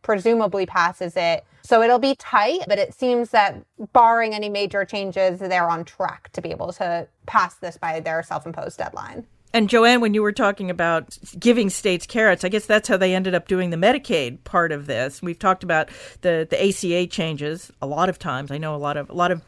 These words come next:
Speaker 2: mainstream media, if you will, noticed that this week. Um, we noticed that a long time ago. But on Medicaid, they're actually encouraging the states that have not expanded Medicaid, I think there's fourteen left of them,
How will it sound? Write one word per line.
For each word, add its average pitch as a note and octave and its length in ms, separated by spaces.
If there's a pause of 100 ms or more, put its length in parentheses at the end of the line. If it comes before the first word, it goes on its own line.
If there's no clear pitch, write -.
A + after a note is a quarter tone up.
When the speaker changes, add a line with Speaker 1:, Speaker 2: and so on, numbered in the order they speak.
Speaker 2:
mainstream C#4+ 640
media, A3 340
if - 200
you G3+ 100
will, E3+ 240
noticed F#3 360
that F3+ 180
this - 200
week. G3 360 (280)
Um, E3+ 200
we G3+ 100
noticed G3 320
that A#2+ 160
a C#3 60
long B2+ 240
time F#3 240
ago. E3 200
But F3+ 200
on F3+ 180
Medicaid, G3 540
they're E3+ 120
actually F#3 560 (480)
encouraging A#3+ 640
the G#3+ 80
states G#3+ 460
that G3 120
have F3+ 140
not F#3 220
expanded F#3 420
Medicaid, E3+ 500
I D3 60
think E3+ 220
there's F3 200
fourteen C#3+ 640
left C3 320
of B2+ 120
them, A#2+ 240